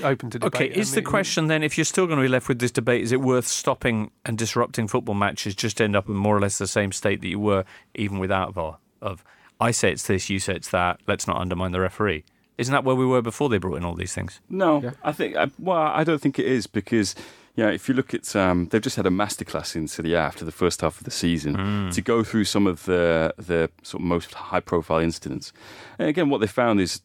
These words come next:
Speaker 3: there have been about, I th-, I think, uh, a thousand and sixty-eight decisions taken in the first half of s-, of the season, and they've only got, I think it's something like six. They, they,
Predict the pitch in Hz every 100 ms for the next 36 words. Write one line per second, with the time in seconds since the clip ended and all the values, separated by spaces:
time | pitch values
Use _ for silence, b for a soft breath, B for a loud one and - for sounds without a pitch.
0 | - - 98 95 117 98 - 98 - -
1 | 104 - - - 90 85 - - 131 113
2 | 98 - - - 87 80 - 85 85 -
3 | 82 - 76 73 80 - 76 - - -
4 | - - 78 80 76 76 71 B B B
5 | B B 92 104 117 98 113 110 - -
6 | - - - - - - - - 71 62
7 | - - - - - - - 87 87 -